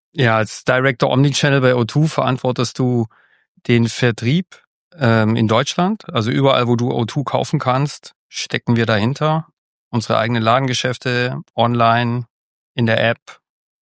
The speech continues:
in, bei Händlern, überall. Und wir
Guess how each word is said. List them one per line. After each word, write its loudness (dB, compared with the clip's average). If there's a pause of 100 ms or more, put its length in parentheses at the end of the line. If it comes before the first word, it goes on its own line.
(540)
in, 2
bei -2
Händlern, 0 (720)
überall. -2 (920)
Und 2
wir 2